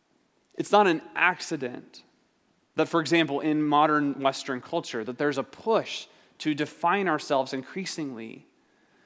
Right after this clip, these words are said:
by our sexuality. So much so that we celebrate when people liberate themselves from their own families and their own marriages and children in the name of self-fulfillment.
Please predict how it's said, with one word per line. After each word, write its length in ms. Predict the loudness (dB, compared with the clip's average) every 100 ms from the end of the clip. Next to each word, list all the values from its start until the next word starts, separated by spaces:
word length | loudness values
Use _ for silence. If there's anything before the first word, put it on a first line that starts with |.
| _ _
by 160 | 0 2
our 140 | 0 -2
sexuality. 1080 | -4 -4 -2 0 2 4 2 -2 -6 -10 -16 _ _ _ _ _ _ _ _ _ _ _ _ _
So 340 | -2 4 6
much 300 | 6 4 4
so 540 | -4 -2 -2 -2 -6 -12 -6
that 120 | -4
we 100 | -2
celebrate 1080 | -2 0 4 6 6 4 0 -2 -4 -14 -20 _ _ _ -2
when 280 | 0 0
people 760 | -2 -8 0 0 2 0 0 4
liberate 460 | 6 6 6 2 0
themselves 560 | -6 -4 -2 -2 -4
from 220 | -6 -2 0
their 140 | 2
own 260 | 2 2 0
families 640 | -2 0 0 0 -6 -6
and 80 | -4
their 100 | -2
own 200 | -2 0
marriages 480 | 2 2 2 -2 -6
and 100 | -6
children 400 | -4 -4 -2 -2
in 100 | -2
the 100 | 0
name 300 | 0 0 -2
of 80 |
self-fulfillment. 960 | -4 -6 -6 -12 -8 -6 -6 -8 -14 -20